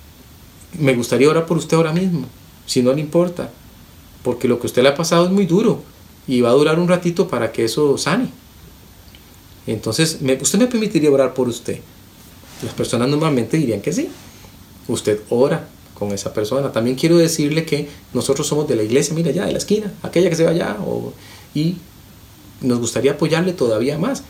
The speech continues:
Pues ya usted regresa a la iglesia, se viene con dos hermanas, le traen algo para comer, etcétera, y se arma una relación, ¿verdad? Que arrancó justamente por una estratégica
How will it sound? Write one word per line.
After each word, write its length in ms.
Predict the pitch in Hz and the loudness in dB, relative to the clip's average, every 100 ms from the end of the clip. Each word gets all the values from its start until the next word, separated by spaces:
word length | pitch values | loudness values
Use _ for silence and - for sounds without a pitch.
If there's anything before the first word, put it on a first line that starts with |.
| - - - - | -20 -20 -20 -10
Pues 140 | 127 | -6
ya 100 | - 113 | 0 2
usted 180 | - | 4
regresa 320 | 131 139 143 151 | 6 4 4 2
a 20 | |
la 60 | |
iglesia, 280 | 143 143 151 | 2 2 2
se 100 | 156 | 0
viene 160 | 123 123 | 0 0
con 140 | 135 131 | 0 0
dos 160 | 135 | 2
hermanas, 600 | 156 147 143 139 151 156 - - - | 2 2 2 2 0 -2 -6 -16 -4
le 120 | 113 | -2
traen 440 | 110 120 120 131 127 | 0 2 2 2 0
algo 440 | 123 131 135 131 - - | 2 4 4 2 -8 -4
para 240 | - 123 120 | 0 0 2
comer, 440 | 139 139 143 156 | 2 4 4 4
etcétera, 420 | 143 147 143 175 | 2 2 4 2
y 160 | 147 113 | 2 -2
se 180 | - 117 | 0 0
arma 200 | 110 120 | 2 2
una 300 | 120 123 123 123 | 0 -2 -6 -4
relación, 640 | 113 101 92 - - 95 - - | -2 -2 -4 -6 -6 -8 -12 -4
¿verdad? 300 | 104 139 165 - - - - - - - - | -2 -2 -4 -10 -20 -20 -20 -20 -20 -20 2
Que 260 | 135 139 - | 4 4 2
arrancó 480 | 151 190 196 175 - - - | 0 2 0 -2 -4 -20 -12
justamente 520 | 123 - 127 120 117 | -10 -2 0 0 -2
por 200 | 143 110 | -2 -2
una 320 | 110 113 123 113 | -2 0 0 0
estratégica 560 | - 135 147 131 - | -2 2 2 2 -10